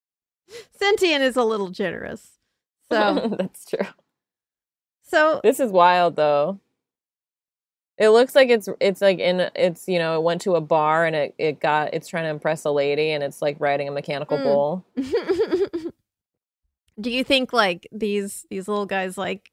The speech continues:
Speaker 1: compete, go to sort of, like, a competition where they rev their jellyfish and ride 'em
Speaker 2: They're, like,
Speaker 1: around?
Speaker 2: drag racing their jellyfish.
Speaker 1: Yeah.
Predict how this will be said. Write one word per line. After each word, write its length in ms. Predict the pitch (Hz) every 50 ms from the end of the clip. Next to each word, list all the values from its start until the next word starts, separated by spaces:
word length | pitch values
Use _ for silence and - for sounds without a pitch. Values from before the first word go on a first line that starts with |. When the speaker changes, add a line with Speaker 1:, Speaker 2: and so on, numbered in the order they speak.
| _ -
Speaker 1:
compete, 560 | - 233 214 220 - - - - 208 202 _
go 200 | - 214 208 214
to 160 | 202 196 190 190
sort 200 | - - 190 185
of, 100 | 175 -
like, 140 | 190 175 -
a 40 | 180
competition 840 | - - - 208 196 202 - 190 - - 208 196 - - 214 208 202
where 160 | 196 190 190
they 260 | 185 180 180 180 185 - _ _ _ _ _ _ _ _ _ _ _
rev 500 | - 208 208 226 208 202 196 190 - -
their 520 | - 208 190 190 185 185 185 185 185 175 - -
jellyfish 800 | 208 196 - 214 196 190 190 190 196 - - 202 190 196 - -
and 100 | 208 196
ride 240 | 190 185 180 185 185
'em 100 | 185 185
Speaker 2:
They're, 80 | 180 180 180 175 180 180 175
like, 120 | 170 170 185
Speaker 1:
around? 80 | 196
Speaker 2:
drag 320 | 196 185 170 165 165 165 156
racing 320 | 165 160 170 185 - 175 170
their 120 | 165 170
jellyfish. 460 | 160 156 143 165 190 202 - 247 247
Speaker 1:
Yeah. 360 | 226 220 202 202 196 202 226